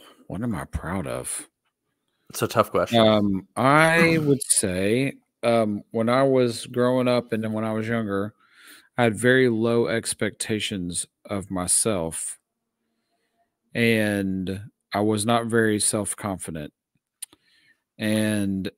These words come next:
Speaker 1: as a forty-three-year-old father of five, um, I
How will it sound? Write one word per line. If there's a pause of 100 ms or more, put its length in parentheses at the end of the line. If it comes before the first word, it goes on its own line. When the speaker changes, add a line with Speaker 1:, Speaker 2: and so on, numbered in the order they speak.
Speaker 1:
as
a
forty-three-year-old
father
of
five, (180)
um, (840)
I